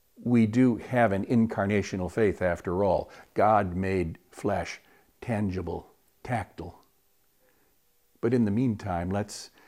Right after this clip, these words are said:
acknowledge that I'm in the flesh here, and you are in flesh there, and when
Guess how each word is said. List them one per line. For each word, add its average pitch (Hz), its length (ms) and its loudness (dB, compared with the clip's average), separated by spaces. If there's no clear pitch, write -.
acknowledge 98 600 0
that 85 240 -4
I'm 107 240 2
in 104 120 0
the 90 80 -4
flesh 92 400 -4
here, 95 440 -2
and 92 280 -4
you 113 260 6
are 101 180 8
in 95 280 0
flesh - 540 0
there, 92 500 -2
and 98 340 0
when 107 380 -2